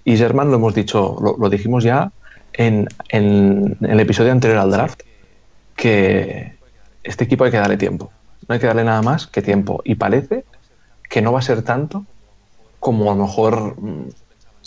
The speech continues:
muchos se pensaban, ¿no? La travesía del desierto. Iban a ser cinco años de, de comer últimas posiciones. Y, y no sé, me da la sensación de que se están haciendo bien las cosas,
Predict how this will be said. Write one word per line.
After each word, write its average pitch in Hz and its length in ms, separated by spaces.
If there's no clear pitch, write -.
muchos 113 240
se 131 60
pensaban, 107 400
¿no? 110 120
La 117 120
travesía 101 400
del 101 120
desierto. 98 520
Iban 107 160
a 101 60
ser 101 280
cinco 107 540
años 101 540
de, 95 640
de 101 220
comer 104 540
últimas 113 420
posiciones. 104 600
Y, - 800
y 120 120
no 120 120
sé, 135 260
me 104 160
da 101 120
la 117 80
sensación 131 440
de 139 120
que 101 320
se 101 100
están 101 180
haciendo 110 260
bien 98 160
las 98 140
cosas, 101 380